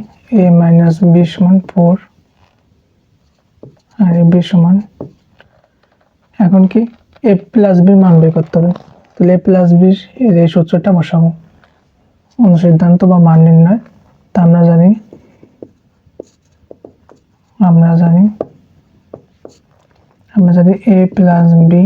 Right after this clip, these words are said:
হোল স্কয়ার সমান কি? a মাইনাস b হোল স্কয়ার প্লাস ফোর এ বি। এখন কি a মাইনাস b মান কত? ফোর স্কয়ার,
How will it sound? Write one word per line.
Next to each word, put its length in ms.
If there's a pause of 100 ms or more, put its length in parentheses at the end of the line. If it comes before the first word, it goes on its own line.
(520)
হোল 140 (140)
স্কয়ার 340
সমান 240 (100)
কি? 100 (1160)
a 20 (180)
মাইনাস 320 (100)
b 20 (140)
হোল 120 (140)
স্কয়ার 280 (520)
প্লাস 320 (1000)
ফোর 220 (120)
এ 100
বি। 100 (2000)
এখন 180 (100)
কি 100 (360)
a 40 (100)
মাইনাস 320
b 20 (120)
মান 180
কত? 160 (640)
ফোর 240 (1500)
স্কয়ার, 300